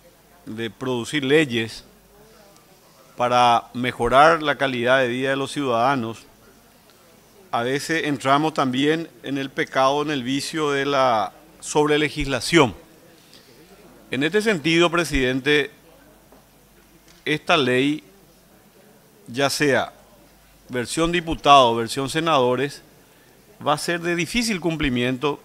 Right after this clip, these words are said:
independientemente a la buena intención de quienes fueron proyectistas. Eh, por ley seis cuarenta y dos de telecomunicaciones nosotros creamos el ente regulador que se llama Conatel.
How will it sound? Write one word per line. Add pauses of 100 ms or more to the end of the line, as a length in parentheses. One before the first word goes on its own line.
independientemente
a
la
buena
intención
de
quienes
fueron
proyectistas. (1200)
Eh, (1160)
por
ley
seis
cuarenta
y
dos
de
telecomunicaciones
nosotros
creamos
el
ente
regulador
que
se
llama
Conatel.